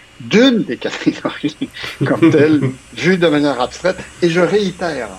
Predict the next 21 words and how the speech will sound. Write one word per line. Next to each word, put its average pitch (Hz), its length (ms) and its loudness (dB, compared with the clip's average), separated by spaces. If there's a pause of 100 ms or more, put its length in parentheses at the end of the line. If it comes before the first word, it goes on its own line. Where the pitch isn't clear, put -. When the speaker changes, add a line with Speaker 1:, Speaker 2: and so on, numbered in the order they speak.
(100)
Speaker 1:
encore. - 180 -12 (600)
Donc, 117 140 -12
ça 127 100 -4
donne 131 160 -2
les 123 100 -4
deux 139 240 0
catégories, 151 540 0
les 147 140 2
trois - 200 -4
catégories, 131 640 -4
et 139 40 -2
ainsi - 200 -8
de - 40 -10
suite. - 220 -8 (140)
Donc, 143 160 0
il - 40 2
y - 20 2
a - 40 -2
ce 139 160 0
jeu 135 280 0
des 214 120 -4